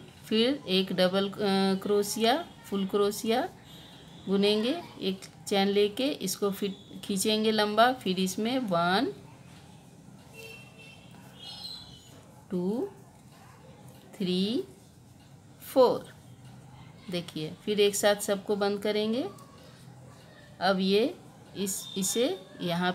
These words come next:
पे single क्रोशिया से फिट कर देंगे, फिर one,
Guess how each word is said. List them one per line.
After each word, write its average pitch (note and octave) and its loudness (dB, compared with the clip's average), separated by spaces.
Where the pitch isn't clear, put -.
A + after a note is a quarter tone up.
पे C4 0
single F3+ 0
क्रोशिया F#3+ 0
से B3 -2
फिट G3 -2
कर G3+ 0
देंगे, G#3 0
फिर A#3 -2
one, F3+ 2